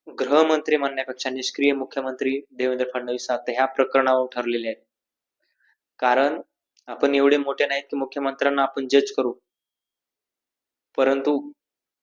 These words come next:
अन्यायाच्या विरुद्ध आवाज उठवणे हे गरजेचं आहे. आणि बीडमधले जे सरपंच संतोष देशमुख यांची जी हत्या झाली, त्या हत्येला एक वेगळं वळण देण्याचा प्रयत्न होता.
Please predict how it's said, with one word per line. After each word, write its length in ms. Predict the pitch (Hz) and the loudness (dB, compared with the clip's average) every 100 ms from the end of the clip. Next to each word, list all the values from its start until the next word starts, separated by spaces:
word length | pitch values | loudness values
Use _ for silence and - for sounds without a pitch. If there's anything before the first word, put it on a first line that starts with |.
| _ _ _ _ _ _ - | _ _ _ _ _ _ -8
अन्यायाच्या 540 | 127 131 139 143 156 | -4 0 0 2 0
विरुद्ध 460 | 131 135 135 135 156 156 _ - | 0 0 -2 -2 -4 -4 _ -8
आवाज 360 | 120 135 139 - _ _ _ | 0 0 -2 -12 _ _ _
उठवणे 440 | 143 131 139 139 139 | -8 -4 -2 0 -2
हे 260 | 151 - 131 | -6 -12 -4
गरजेचं 460 | 127 127 143 135 | -2 2 2 2
आहे. 200 | 120 - _ _ _ _ _ _ _ _ _ _ _ _ _ _ _ _ - | -2 -6 _ _ _ _ _ _ _ _ _ _ _ _ _ _ _ _ -10
आणि 400 | 123 127 143 156 - _ _ _ _ _ _ _ _ _ _ _ - | -4 -2 -2 -4 -12 _ _ _ _ _ _ _ _ _ _ _ -2
बीडमधले 520 | 131 135 139 143 143 | 2 4 4 4 4
जे 100 | 147 | 2
सरपंच 420 | 147 139 - 147 | 2 0 0 -2
संतोष 380 | 151 147 135 151 | -2 -2 0 0
देशमुख 420 | 147 143 151 151 | 2 -2 -2 -2
यांची 280 | 143 139 - | -2 -2 -2
जी 100 | 143 | -4
हत्या 340 | 131 127 - 156 | -4 -8 -2 2
झाली, 220 | 147 131 123 - _ _ _ _ _ _ _ _ _ _ - | 4 2 -4 -12 _ _ _ _ _ _ _ _ _ _ 0
त्या 100 | 139 | 2
हत्येला 440 | 123 - 143 143 | 2 4 4 4
एक 120 | 147 143 | 2 4
वेगळं 280 | 131 135 | 4 6
वळण 240 | 139 135 131 | 6 4 2
देण्याचा 320 | 131 131 131 | -2 -2 -2
प्रयत्न 320 | - 127 - | 0 -2 -2
होता. 220 | - 113 | -12 -18